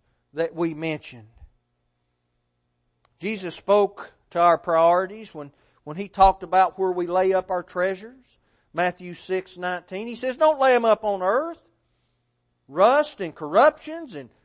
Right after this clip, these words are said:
moths will eat them." He says, "Lay up your treasures in heaven." There's not gonna be any moths or rust or corruption or,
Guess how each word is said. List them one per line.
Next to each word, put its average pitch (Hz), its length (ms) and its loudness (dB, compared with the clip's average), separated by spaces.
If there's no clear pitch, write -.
moths 247 640 2
will 185 300 -6
eat 262 280 -6
them." 285 280 -6
He 269 100 -6
says, 269 260 -8
"Lay 330 220 0
up 349 160 0
your 285 100 -14
treasures 254 540 -2
in 196 100 -12
heaven." 240 400 2
There's 311 180 -4
not 311 280 2
gonna 269 220 0
be 247 160 -2
any 220 140 -8
moths 196 600 2
or 160 100 -8
rust 202 600 4
or 156 80 -12
corruption 196 760 0
or, 151 140 -8